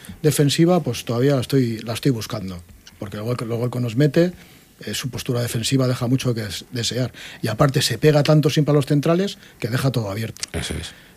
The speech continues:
Speaker 1: Entonces, claro, Adama, pues el chaval, cada fallo que comete, pues se nota un montón. Yo es que solo salvaría a, a, un poco a los centrales, y claro, o para mí todos los errores de ayer, vamos, pa-, vamos perdiendo cinco cero,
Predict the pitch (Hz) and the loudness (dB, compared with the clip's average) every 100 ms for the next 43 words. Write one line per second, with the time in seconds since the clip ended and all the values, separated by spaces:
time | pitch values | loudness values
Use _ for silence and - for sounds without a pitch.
0 | - 110 127 120 - - - 123 - _ | -20 -8 -4 -4 -6 -10 -6 -6 -8 _
1 | - - - 120 135 143 139 131 131 - | -20 -16 -6 2 6 6 6 4 2 4
2 | 143 190 190 180 131 120 143 139 139 147 | 6 8 6 4 0 2 4 4 6 6
3 | 165 185 185 156 131 131 135 117 95 87 | 6 6 4 4 2 2 2 0 -4 -8
4 | 85 - _ _ - - - - _ 139 | -10 -14 _ _ -20 -20 -20 -20 _ 0
5 | 131 147 143 147 156 - 165 160 156 147 | 2 2 2 2 4 6 6 6 6 6
6 | 147 165 151 104 - _ - _ _ - | 6 6 6 2 -12 _ -20 _ _ -18
7 | - - 127 123 117 - - 139 160 151 | -8 -2 0 2 0 -6 -6 4 4 4
8 | 135 123 - 120 156 175 226 247 - - | 2 0 -2 0 4 6 6 4 -2 -20
9 | - - 110 143 143 - - 113 113 113 | -16 -12 -2 2 2 0 -10 -8 -4 -2
10 | 123 135 135 123 135 139 117 123 139 185 | 0 2 2 2 2 4 4 4 6 6
11 | - - - - - 123 - 127 - 135 | 4 -8 -20 -10 -4 -2 -2 -6 0 0
12 | 131 - 120 165 147 101 - - - _ | 0 -2 4 6 6 2 -10 -20 -20 _
13 | - 131 131 143 131 190 214 262 | -8 -2 2 2 6 8 8 6